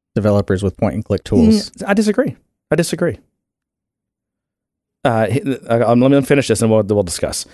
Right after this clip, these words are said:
Speaker 1: Okay.
Speaker 2: "In the case of Cloudflow Designer, the tool literally writes the code for you as you manipulate design elements in the canvas." And he goes into Lightning, blah, blah, blah. But,
Speaker 1: Mm-hmm.
Speaker 2: um,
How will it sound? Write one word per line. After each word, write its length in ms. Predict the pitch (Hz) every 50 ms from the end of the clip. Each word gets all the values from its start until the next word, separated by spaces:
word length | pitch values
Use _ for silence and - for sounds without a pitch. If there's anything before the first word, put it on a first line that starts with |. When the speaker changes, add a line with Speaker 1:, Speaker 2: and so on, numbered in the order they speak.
| - -
Speaker 1:
Okay. 160 | 98 - 98 -
Speaker 2:
"In 80 | 123
the 60 | 135
case 240 | - - 165 165 -
of 60 | 160 -
Cloudflow 440 | - 196 208 214 190 - 139 120 110
Designer, 300 | 110 101 107 107 110 113
the 80 | 110 110
tool 280 | - - 175 160 127
literally 420 | 110 107 113 131 151 170 165 165 135
writes 280 | 104 113 117 127 -
the 120 | - 123 117
code 260 | - - 123 120 110
for 200 | - - 120 117
you 160 | 104 95 92 -
as 200 | 98 101 95 98
you 60 | 107
manipulate 580 | 95 92 95 104 110 - 113 110 110 110 - 87
design 360 | 101 98 - 104 104 104 101
elements 320 | 95 98 95 98 95 -
in 40 | 92
the 40 | 95
canvas." 580 | - - 95 87 76 71 - - - - - - _ _ _ _ _ _ _ _ -
And 80 | - 135
he 60 | 127
goes 140 | 120 113 104
into 120 | 104 95
Lightning, 320 | 90 92 90 87 82 87 87
blah, 100 | 87 85
blah, 100 | 82 80
blah. 180 | 80 69 - - _ _ _ _ -
But, 200 | - 131 - - 107
Speaker 1:
Mm-hmm. 600 | 98 95 - _ _ _ _ _ _ _ - -
Speaker 2:
um, 120 | 143 131